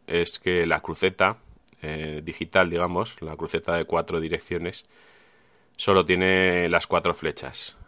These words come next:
Eh, es, digamos, una cruceta con cuatro, cuatro direcciones y ya está. No es como otros mandos que llevan como la cruceta en redondo, aunque lleve las cuatro flechas marcadas, pero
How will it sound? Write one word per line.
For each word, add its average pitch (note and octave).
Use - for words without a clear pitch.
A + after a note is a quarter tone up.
Eh, C#2
es, C#2+
digamos, D#2+
una E2
cruceta E2
con D#2
cuatro, D#2
cuatro F2
direcciones F2+
y E2
ya D#2+
está. -
No E2+
es E2
como F2
otros E2+
mandos F2
que E2+
llevan E2+
como D#2+
la E2+
cruceta -
en D#2+
redondo, F2+
aunque F2
lleve E2+
las E2
cuatro E2+
flechas E2+
marcadas, F#2
pero D#2+